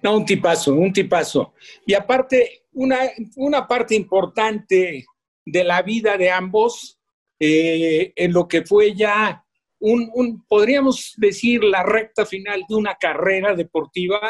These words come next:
ya ajenos al profesionalismo, lo convivimos, lo compartimos en el Asturiano, coincidimos armando un par de equipos y con la satisfacción de haber sido campeones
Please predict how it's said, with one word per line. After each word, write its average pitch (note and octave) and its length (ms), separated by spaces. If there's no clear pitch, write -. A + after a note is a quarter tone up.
ya F3+ 160
ajenos G3 600
al D#3 180
profesionalismo, E3+ 1080
lo E3+ 240
convivimos, F3+ 640
lo D#3+ 80
compartimos F3 840
en D3+ 160
el D#3 100
Asturiano, F#3+ 840
coincidimos G3 1120
armando F#3 540
un F3+ 320
par F#3 240
de F3+ 80
equipos F#3+ 800
y E3 320
con E3+ 240
la E3+ 240
satisfacción F3 800
de F#3 80
haber F#3 220
sido F3+ 300
campeones F3+ 880